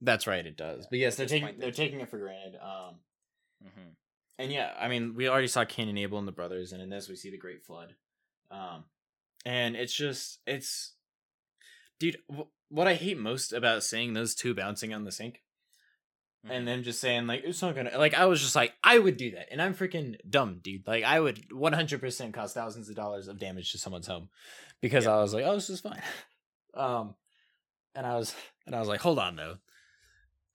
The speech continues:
Speaker 1: Real adults can't be doing this. That's not fair."
Speaker 2: Yeah, I know. I saw,
Speaker 1: <laughs>
Speaker 2: like, like, they, they, these are two adult people who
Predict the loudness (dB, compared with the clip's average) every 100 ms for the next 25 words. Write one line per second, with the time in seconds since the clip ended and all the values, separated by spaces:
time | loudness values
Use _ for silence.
0 | _ _ -4 4 8 10 10 6 4 -4
1 | -6 -10 -12 -12 -12 -8 -4 -2 -4 -8
2 | -12 -16 _ _ _ _ _ -2 6 8
3 | 10 10 12 12 12 12 12 12 12 10
4 | 10 8 8 6 6 6 -2 -4 -2 4
5 | 4 4 0 0 2 0 -2 -6 -8 -8
6 | -8 -8 -4 -4 -4 -6 -4 2 2 2
7 | -4 _ -8 -8 -8 -10 -12 -14 _ _
8 | _ _ _ _ _ _ -10 -4 -2 -2